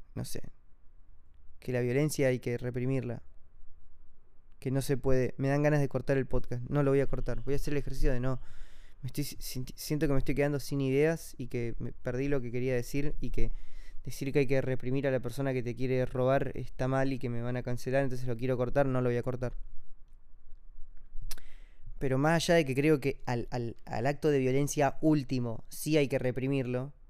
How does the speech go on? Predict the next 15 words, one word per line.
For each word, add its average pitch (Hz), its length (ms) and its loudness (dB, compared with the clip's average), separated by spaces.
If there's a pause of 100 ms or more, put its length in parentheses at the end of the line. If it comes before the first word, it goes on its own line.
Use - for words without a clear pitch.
y 127 100 -4
también 127 340 2
a, 120 200 0 (200)
no 131 80 -6
sé, 120 160 -2
a 117 100 0
los 117 120 -4
discursos 123 760 0 (520)
que 117 280 -4 (120)
viol-, 117 380 -2
violentos, 123 640 2
o 135 60 -2
sea, 117 160 -4
no 110 100 -6
sé. - 200 -10